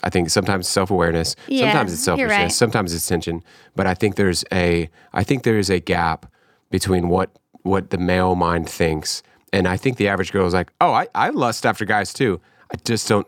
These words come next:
Speaker 1: we don't have time to even go into it. I think it's different." But before we go there, I wanna start somewhere really important because when it comes down to modesty, which is what bikini is a question of modesty,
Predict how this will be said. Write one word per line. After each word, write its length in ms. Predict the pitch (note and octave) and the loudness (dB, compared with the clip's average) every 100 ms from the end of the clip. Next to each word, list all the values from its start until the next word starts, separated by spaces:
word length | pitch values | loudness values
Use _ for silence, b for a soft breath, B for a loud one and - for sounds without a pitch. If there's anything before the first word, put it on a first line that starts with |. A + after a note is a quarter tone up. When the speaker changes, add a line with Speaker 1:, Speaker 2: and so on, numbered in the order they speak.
| - | 0
Speaker 1:
we 80 | A2 | 2
don't 100 | A#2 | 2
have 100 | F#2+ | 2
time 180 | G#2 | 2
to 80 | G2 | 2
even 140 | F#2+ F2 | 2 0
go 160 | E2+ | 0
into 180 | F2 F#2+ | 2 2
it. 60 | F#2 | 2
I 80 | |
think 160 | E2+ F#2 | 0 0
it's 120 | F2 | 0
different." 300 | - F2 D#2+ B B | 0 0 -2 B B
But 180 | - F2 | -2 -2
before 220 | - - D#3 | -2 0 0
we 80 | |
go 140 | B2 G#2+ | 2 2
there, 100 | F#2 | 2
I 40 | |
wanna 180 | F#2 C3 | 2 0
start 260 | - A#2+ - | 2 0 2
somewhere 240 | G#2 F2+ | 2 2
really 240 | E2+ F#2+ | 4 2
important 440 | F#2 - E2+ D#2 D2 b b - | 2 0 0 -2 -12 b b -4
because 420 | G2 G2 E2+ - b b G2+ | 0 2 0 -4 b b 0
when 100 | G#2 | 0
it 80 | |
comes 280 | - C3 D3+ | 2 0 2
down 180 | E3 D3+ | 2 2
to 80 | A#2+ | 0
modesty, 720 | F#2+ F#2 F#2+ F#2 - D#2+ D2+ - | 2 2 2 -2 -4 -6 -6 -4
which 120 | G2+ | 0
is 140 | G2+ | 2
what 160 | A#2+ F#2+ | 2 0
bikini 380 | C#3+ - E3+ G#2 | -6 0 2 2
is 80 | |
a 20 | E2+ | 0
question 300 | F#2 E2+ E2+ | 0 0 0
of 60 | |
modesty, 460 | E2 E2 D#2 D#2 | 0 0 -2 -6